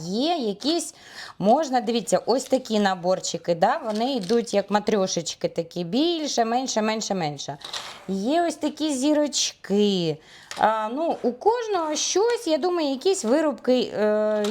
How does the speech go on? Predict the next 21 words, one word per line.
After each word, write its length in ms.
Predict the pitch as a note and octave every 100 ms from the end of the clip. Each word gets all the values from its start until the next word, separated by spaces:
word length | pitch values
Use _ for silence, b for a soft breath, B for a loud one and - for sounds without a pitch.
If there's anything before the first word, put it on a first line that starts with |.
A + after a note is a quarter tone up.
| G3
є 340 | A#3+ E4 F4 A#3+
вдома, 440 | G3+ C#4+ E4+ C#4+
які 320 | A3+ G#3+ A#3+
валяються 800 | A3 A#3+ D4 D#4+ C#4 - B3 A#3
і 180 | A3 G#3+
нікуди 400 | G#3+ A3+ G#3+ G3+
їх 200 | F3+ D#3+
діти. 420 | F3+ D#3+ D#3 D3 - B B B B
У 100 | G3+
мене 360 | A3+ G#4 A#4+ D#4
є 280 | A3+ D4+
ось 160 | F4+ D#4
такі, 340 | C4 A#3 B3+
бажано, 640 | F3 F3 F4+ C5 F#4+ C#4 A#3+
щоб 220 | - B3+
було 420 | A3+ D#4 F#4+ G4
побільше 640 | - F4 B3+ A#3+ G3 -
таких 420 | F#3+ F#3 F#3 F3+ F#3+
якихось 360 | F#3 G3 F3+
детальок. 640 | E3+ G#3 G#3+ G3+ E3 E3 E3+ A3+
Ну, 200 | B3